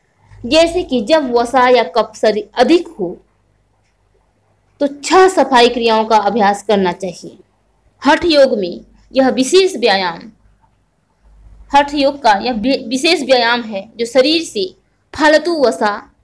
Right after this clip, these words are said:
सांस के रास्ते से कफ तथा पेट व आंत से गैस निकालने के लिए है, जिन्हें घाट कर्मा कहते हैं। तो दोस्तों, यह पूछा जा सकता है कि शुद्धि क्रिया का वर्णन किसके अंतर्गत किया गया है, तो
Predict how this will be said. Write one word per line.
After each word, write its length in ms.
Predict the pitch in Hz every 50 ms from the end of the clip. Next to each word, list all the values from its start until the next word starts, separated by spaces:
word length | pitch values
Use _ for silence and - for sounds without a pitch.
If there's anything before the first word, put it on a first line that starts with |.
| _ _ _
सांस 340 | - - 247 240 262 269 277
के 120 | - 277
रास्ते 420 | 262 269 247 254 262 - - 269 269
से 280 | 277 - 247 247 - -
कफ 320 | 294 262 254 - - - _ _ _ - -
तथा 240 | 226 233 269 240 226
पेट 400 | 233 - - 277 269 269 269 233
व 100 | 226 233
आंत 360 | - - 254 247 254 254 254
से 240 | - - - 208 196
गैस 340 | 202 196 285 294 285 285 285
निकालने 380 | 247 240 233 208 208 214 220
के 140 | 214 - 208
लिए 300 | 190 175 180 180 175 - _ _ _ _ _ _ _ _ _ _ _ _ _ _ - - _ _ _ _ _ _ _ _ _ _ _ _ _ _ _ _ _ _ _ _ _ -
है, 180 | 262 233 214 208
जिन्हें 580 | 202 262 254 269 294 311 311 294 302 - - - - -
घाट 420 | 202 233 269 277 285 277 302 294
कर्मा 340 | 254 220 214 214 208 202 214
कहते 580 | 240 _ _ _ - 240 247 233 - - 190 190
हैं। 260 | 190 180 170 - _ _ _ _ _ _ -
तो 60 | -
दोस्तों, 380 | 233 254 269 262 269 330 339 339
यह 240 | 294 277 277 247 233 269 _ _ _ _ _ _ _ _ _ -
पूछा 220 | 262 277 269 349
जा 120 | 339 349 330
सकता 320 | 339 302 262 269 - 233
है 280 | 226 226 220 214 247 - _ _ _ _ _ _ -
कि 60 | 269
शुद्धि 280 | 262 - 269 226 311 330
क्रिया 320 | 330 294 262 247 247 240
का 100 | 240 233
वर्णन 220 | 220 214 214 226 220
किसके 380 | - - 247 247 - - 294
अंतर्गत 420 | 302 285 262 269 262 262 254 254 -
किया 120 | - 247 233
गया 200 | 220 220 226 226
है, 60 | 240
तो 120 | 240 240